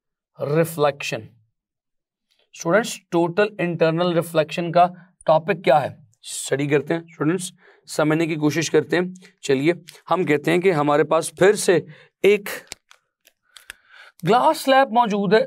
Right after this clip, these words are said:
something like this, कुछ इस तरह से। स्टूडेंट्स, अब इस बार हम कहते हैं कि हम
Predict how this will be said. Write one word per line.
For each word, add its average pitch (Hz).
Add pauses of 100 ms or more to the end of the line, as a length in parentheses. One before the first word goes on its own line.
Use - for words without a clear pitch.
something 196 (200)
like 170
this, 180 (200)
कुछ 196
इस 160
तरह 156
से। 156 (440)
स्टूडेंट्स, 151 (420)
अब 147 (200)
इस 226
बार 175 (440)
हम 170
कहते 147
हैं 175
कि 180
हम 151